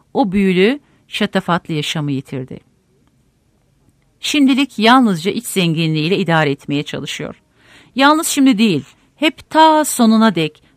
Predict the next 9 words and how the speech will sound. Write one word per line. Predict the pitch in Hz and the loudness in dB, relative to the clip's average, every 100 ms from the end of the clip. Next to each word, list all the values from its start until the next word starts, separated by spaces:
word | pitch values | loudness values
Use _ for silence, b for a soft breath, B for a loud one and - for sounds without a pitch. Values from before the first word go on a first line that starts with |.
| - | -4
yani | 285 269 226 208 | 4 4 4 2
bugüne | 262 196 196 175 | -2 -2 -2 -2
dek | 190 _ _ - | -4 _ _ -6
hep | 277 - | -6 -8
iç | - | -12
zenginliğiyle | - 160 160 160 160 156 185 | -6 -4 -2 -2 -2 -2 -4
idare | 156 147 139 | -2 -2 -2
etmeye | 147 - 139 | -6 -8 -8
çalışacak. | - 131 131 - 147 - | -8 -10 -10 -10 -10 -12